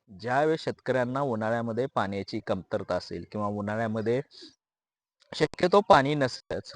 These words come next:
अशा शेतकऱ्यांसाठी सीताफळ हे बहाराच्या बाबतीत एक हुकमी पीक आहे. ते कसं? तर उन्हाळ्यामध्ये सीताफळाला पाणी लागत नाही. का नाही लागत? तर सीताफळ आपण रेस्ट पिरियड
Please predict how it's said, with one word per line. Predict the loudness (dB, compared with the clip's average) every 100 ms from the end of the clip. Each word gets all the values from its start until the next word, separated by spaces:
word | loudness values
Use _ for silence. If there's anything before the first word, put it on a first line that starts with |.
| -6
अशा | -2 2
शेतकऱ्यांसाठी | 2 0 2 4 6 4 -2 -6 -6
सीताफळ | -2 -2 0 0
हे | 0 -2 -6 _ _ _ _ -14
बहाराच्या | -8 -4 -4 -2
बाबतीत | -2 -2 -4 -2
एक | -4 -4
हुकमी | -6 -2 -2
पीक | -2 -4 -6
आहे. | -8 -8 -16 _ _ -20
ते | -8
कसं? | -6 -2 0 -2 -4 -20 -20 -8
तर |
उन्हाळ्यामध्ये | -4 2 4 4 4 2
सीताफळाला | 4 4 6 6 6
पाणी | 4 0 2
लागत | 0 0 -2
नाही. | -4 2
का | 6 6
नाही | 4 2
लागत? | 2 0 -2
तर | -6
सीताफळ | -4 0 0 4
आपण | 4 4 -2 0
रेस्ट | 2 2 -2 -6
पिरियड | -2 -2 -4